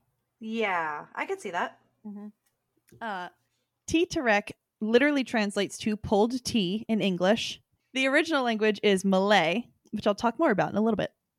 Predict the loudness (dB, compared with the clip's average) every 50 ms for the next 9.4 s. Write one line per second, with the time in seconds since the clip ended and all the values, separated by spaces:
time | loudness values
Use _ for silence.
0 | _ _ _ -10 -6 -6 -6 -8 -10 _ _ _ _ _ _ _ _ _ _ -20
1 | _ _ _ _ _ _ -4 -2 -2 0 0 -2 -4 -4 -6 -8 -10 _ _ _
2 | _ _ _ _ _ _ -8 -2 2 4 4 4 4 2 -2 -6 -10 _ -20 -20
3 | -20 -20 _ -14 -6 -2 0 0 0 0 -2 0 0 0 2 2 2 0 2 2
4 | 4 4 4 4 2 0 -6 -10 _ _ _ _ _ 0 2 2 4 4 4 4
5 | 4 2 0 0 0 -2 -4 0 2 2 0 0 -2 -6 -8 -8 -8 -6 -2 0
6 | 2 2 2 2 0 0 0 0 0 0 -2 0 2 0 0 2 2 0 0 0
7 | 0 _ -2 -2 -2 -2 -2 -2 -2 -2 -2 -4 -4 -4 -4 -2 -2 -2 -2 -2
8 | -4 -4 -6 -6 -4 -2 -2 -2 -2 -2 -2 -2 -2 -4 -4 -4 -6 -6 -6 -6
9 | -6 -4 -4 -4 -4 -6 -8